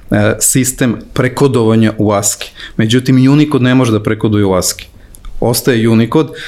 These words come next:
a svi sistemi, sve platforme, sve aplikacije koje ne prihvataju Unicode, ne prihvataju praktično ni mailove koji su na, a, koji su celi na nekom pismu. Znači, i onaj, a, i user deo, korisnički deo s leve strane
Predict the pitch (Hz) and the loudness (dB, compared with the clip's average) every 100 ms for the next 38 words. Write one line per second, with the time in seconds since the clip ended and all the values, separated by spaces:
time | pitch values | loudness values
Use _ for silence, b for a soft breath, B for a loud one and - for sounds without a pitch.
0 | B - 104 - - 175 - 139 - 139 | B -6 -4 -2 0 0 0 -2 0 0
1 | 143 123 - 135 135 123 - 135 120 110 | 2 0 0 -2 0 -2 0 0 2 0
2 | - 131 131 117 123 123 127 - 120 113 | 0 -2 -2 -2 -2 -2 -4 -2 0 2
3 | 117 110 135 - 151 - 120 110 110 110 | 0 0 -2 0 -2 0 0 2 4 4
4 | 120 151 151 147 B B B - - 113 | 2 0 -2 -4 B B B -6 0 4
5 | 120 123 120 113 123 120 120 117 117 - | 4 2 -2 -2 -2 0 0 0 -2 -2
6 | 123 - 120 117 127 117 113 113 113 117 | -2 2 2 2 2 2 2 2 2 2
7 | 113 110 110 - 117 113 110 - - - | 2 0 -4 -4 -2 0 0 -4 -4 -4
8 | - 117 110 107 - - 113 104 - 120 | 0 2 2 0 -4 -4 -2 -2 -2 -2
9 | - - - 131 143 147 120 B B 123 | -2 -4 -2 0 2 2 0 B B 0
10 | 117 113 113 110 107 104 98 101 107 101 | 0 0 -2 0 -2 0 0 0 -2 -4
11 | B B - 120 120 123 120 107 98 104 | B B -2 0 2 2 2 0 0 0
12 | 101 - 120 127 131 139 147 127 107 117 | 0 0 0 2 4 4 2 0 0 2
13 | 110 113 117 127 117 - 107 110 104 - | 0 0 0 0 -2 -2 -2 0 0 2
14 | 117 107 107 113 113 107 | 0 0 0 0 0 -2